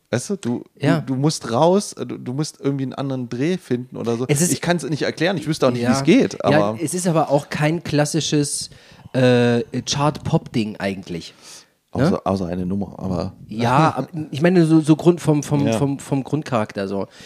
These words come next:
Speaker 2: Deswegen würde, würde ich's auch da nicht reinpacken.
Speaker 1: Ja, ich, ich
Speaker 2: Weißt du?
Speaker 1: kann, ich kann auch nicht erklären, wie man das Ding
Speaker 2: Ich meine, ich
Speaker 1: pushen
Speaker 2: würde es
Speaker 1: könnte.
Speaker 2: ihm gönnen, dass er
Speaker 1: Ich
Speaker 2: irgendwo,
Speaker 1: auch.
Speaker 2: keine Ahnung, als Act bei The Voice irgendwo anfängt zu singen, ein Pinguin oder so.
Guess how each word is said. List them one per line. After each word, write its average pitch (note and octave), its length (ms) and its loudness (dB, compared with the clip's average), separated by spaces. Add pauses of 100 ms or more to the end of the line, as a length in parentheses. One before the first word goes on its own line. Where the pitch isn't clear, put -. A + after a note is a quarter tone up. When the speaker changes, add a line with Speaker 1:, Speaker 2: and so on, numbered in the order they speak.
(260)
Speaker 2:
Deswegen C#3+ 340 2
würde, D#3 300 2
würde D#3 120 4
ich's - 100 -6
auch B2 120 -6
da C#3+ 240 2
nicht D#3 220 -2
reinpacken. F2+ 460 -8 (380)
Speaker 1:
Ja, G#2 160 2
ich, A#2 220 -4
ich C3 80 4
Speaker 2:
Weißt A2+ 140 -4
du? - 20 -2
Speaker 1:
kann, D3 160 2
ich A2 140 -8
kann C3+ 180 0
auch - 80 0
nicht D3 140 0
erklären, A2 320 -4
wie A#2 80 -4
man G#2 160 -2
das G2+ 140 -10
Ding A#2+ 140 -6
Speaker 2:
Ich C3 120 -4
meine, F3+ 160 4
ich E3 60 2
Speaker 1:
pushen C#3+ 100 2
Speaker 2:
würde G#3+ 100 8
es - 80 0
Speaker 1:
könnte. E3 140 2
Speaker 2:
ihm - 40 -6
gönnen, G3 220 6
dass F3+ 140 6
er D#3 140 4
Speaker 1:
Ich B2+ 60 -2
Speaker 2:
irgendwo, E3 440 6
Speaker 1:
auch. D#3+ 60 -2 (360)
Speaker 2:
keine D#3+ 280 4
Ahnung, D#3+ 220 4
als D3 180 0
Act D3 240 -4
bei C#3+ 260 6
The C#3+ 80 2
Voice C#3 320 4
irgendwo A#2+ 300 0
anfängt A2+ 420 -2
zu A#2 80 -4
singen, G2+ 280 -6
ein A2 100 -8
Pinguin G#2+ 460 0
oder F#2+ 180 -2
so. F#2 200 -6